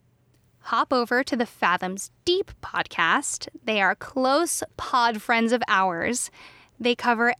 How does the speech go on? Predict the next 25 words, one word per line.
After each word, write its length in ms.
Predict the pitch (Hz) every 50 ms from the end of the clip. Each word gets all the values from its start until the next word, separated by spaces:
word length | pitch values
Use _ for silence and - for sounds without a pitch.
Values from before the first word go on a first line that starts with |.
| _ -
every 380 | 254 247 233 214 233 240 233
single 580 | 220 - - - - 285 302 330 349 359 330 - -
episode 460 | 240 240 - 233 - 240 214 208 208
of 120 | 214 214
the 80 | 220 233
show 460 | - - 208 190 180 180 180 190 - -
and 180 | 220 220 208 - -
even 240 | 247 247 262 262
have 220 | 254 226 233 226 -
interviews 500 | - 233 233 226 208 220 214 220 214 -
with 140 | 202 214 -
various 400 | - 202 196 196 190 190 196 -
cast 440 | - - - 247 226 226 - - -
and 180 | 208 208 202 -
crew 220 | - - 277 269
members, 440 | 262 254 254 240 247 240 233 226 208 - - - - - - - - _ _ _ _ -
and 200 | 233 226 226 226
you 260 | 226 226 226 226 226
will 120 | 240 233
get 220 | 226 247 240 226 -
more 540 | 220 208 208 208 208 208 208 208 208 208 208
than 160 | 214 220 214
your 160 | 196 202 208
fair 260 | - - 208 196 196
share 400 | 208 - - 190 185 175 180 -